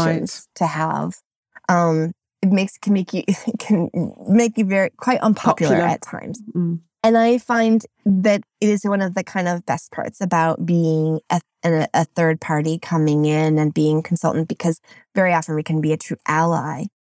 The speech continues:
Speaker 2: to those in-house and help them to have some of these, you know, you know, braver conversations and help set them up for success in a way that is very hard when you're, when you're in, you know, in, in the trenches.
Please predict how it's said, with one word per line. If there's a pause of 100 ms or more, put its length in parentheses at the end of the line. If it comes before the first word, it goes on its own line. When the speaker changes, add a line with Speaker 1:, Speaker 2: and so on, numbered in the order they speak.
(160)
Speaker 2:
to
those
in-house
and
help
them
to
have
some
of
these, (120)
you
know,
you
know, (220)
braver
conversations (580)
and
help
set
them
up
for
success
in
a
way
that (100)
is
very
hard
when
you're,
when
you're
in,
you
know, (320)
in,
in
the
trenches.